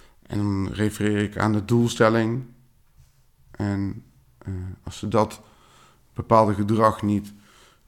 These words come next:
zullen gaan laten, dat ze dan hun doelstelling niet gaan halen. En dan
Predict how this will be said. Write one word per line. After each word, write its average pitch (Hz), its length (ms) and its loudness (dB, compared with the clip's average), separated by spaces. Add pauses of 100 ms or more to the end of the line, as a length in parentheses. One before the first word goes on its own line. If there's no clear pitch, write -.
(120)
zullen 107 300 0
gaan 98 140 2
laten, 113 340 4
dat 101 160 0
ze 113 80 -10
dan 117 180 2
hun 117 140 4
doelstelling 117 480 -2
niet 90 140 -8
gaan 90 120 -6
halen. 87 380 -8 (200)
En 101 100 -8
dan 101 360 -4